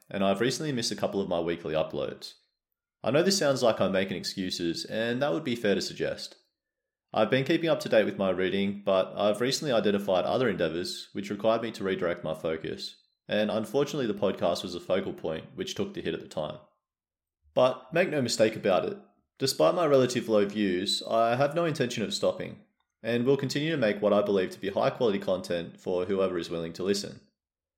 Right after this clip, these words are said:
Thanks so much for being one of those people. Victoria Devine is the founder and host of She's on the Money, an award-winning retired financial advisor and writer. She has a background in behavioural psychology,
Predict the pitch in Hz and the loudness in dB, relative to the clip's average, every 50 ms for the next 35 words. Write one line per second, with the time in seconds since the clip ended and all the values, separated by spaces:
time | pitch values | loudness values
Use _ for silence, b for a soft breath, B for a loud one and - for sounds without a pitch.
0 | _ _ - - 135 143 - - 143 131 113 107 101 101 - - - - - 98 | _ _ -2 0 0 0 0 0 2 2 4 2 2 0 -4 -8 -10 -8 -6 -4
1 | - 95 92 90 90 85 82 82 80 76 - - - 90 - - - - - _ | -2 -2 -2 -2 -4 -4 -2 -4 -4 -4 -6 -8 -8 -8 -8 -10 -12 -16 -16 _
2 | _ _ _ _ _ _ _ _ _ _ _ _ _ _ _ _ _ _ _ _ | _ _ _ _ _ _ _ _ _ _ _ _ _ _ _ _ _ _ _ _
3 | _ _ _ _ - 127 131 - 143 160 185 190 - 143 - 107 98 95 92 90 | _ _ _ _ -6 -4 0 2 4 4 6 4 4 2 2 2 2 2 0 -2
4 | 90 95 98 98 107 113 - 117 113 123 143 165 185 180 151 117 98 101 95 85 | -4 -6 -6 -6 -6 -2 2 2 4 4 4 2 2 0 0 0 0 2 2 2
5 | 85 - - - 98 101 92 - - - 113 113 113 123 120 117 101 98 90 85 | 0 -2 -4 -2 0 0 0 0 -2 -2 -2 0 0 -2 -2 0 0 -2 -2 -2
6 | - - - - _ _ _ _ - 92 95 101 101 117 135 139 170 175 165 151 | -4 -8 -14 -18 _ _ _ _ -6 -2 0 4 4 4 4 4 2 0 0 0
7 | 127 110 - - 101 92 92 90 - - 95 92 95 92 - 87 82 80 80 90 | -2 -2 0 2 2 2 2 2 0 -2 -4 -2 -4 -4 -4 -6 -6 -2 0 2
8 | 90 87 87 82 78 78 78 - 80 82 82 80 85 87 85 - - - - - | 2 2 2 0 0 -2 -2 -4 -6 -8 -4 -2 -2 0 0 -2 -6 -10 -12 -14
9 | - _ _ _ _ _ _ _ _ _ _ _ _ _ _ - - 131 127 131 | -18 _ _ _ _ _ _ _ _ _ _ _ _ _ _ -8 -2 2 4 4
10 | 135 127 131 131 135 147 - 175 170 156 143 127 110 107 107 98 98 98 98 95 | 4 4 4 2 2 2 2 2 2 2 2 2 0 2 2 2 2 2 0 -4
11 | 95 - 98 87 - - 98 90 87 85 - 90 87 87 87 - - | -2 0 0 0 0 0 0 0 0 -2 -4 -6 -8 -10 -10 -12 -18